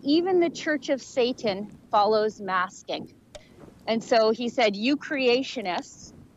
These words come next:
which I don't think they are here, or at least I haven't heard it, and who cares if they are, but he said, "You creationists are worse than the Church of Satan."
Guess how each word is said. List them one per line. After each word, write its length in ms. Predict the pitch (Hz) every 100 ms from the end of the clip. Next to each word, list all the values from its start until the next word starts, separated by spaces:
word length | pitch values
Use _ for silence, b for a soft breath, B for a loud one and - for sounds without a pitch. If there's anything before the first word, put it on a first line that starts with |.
| _ _
which 180 | 294 -
I 100 | 349
don't 240 | 349 415
think 180 | - 262
they 140 | 208 196
are 220 | 175 160
here, 380 | - 151 208 233 - -
or 160 | 214
at 160 | 196 196
least 200 | 214 -
I 80 | 190
haven't 280 | 190 170
heard 260 | 175 196 185
it, 180 | 196 285
and 320 | - 220 196 -
who 100 | 247
cares 340 | 220 220 220 208
if 140 | 190
they 140 | 185
are, 280 | 220 196 170 - B B
but 80 | B
he 100 | 226
said, 220 | 214 233
"You 160 | 208 262
creationists 880 | 254 285 269 247 240 240 208 208 -
are 120 | 180
worse 440 | 180 208 208 -
than 140 | - 190
the 80 | 175
Church 320 | - 180 196
of 80 | 185
Satan." 520 | - 156 - 185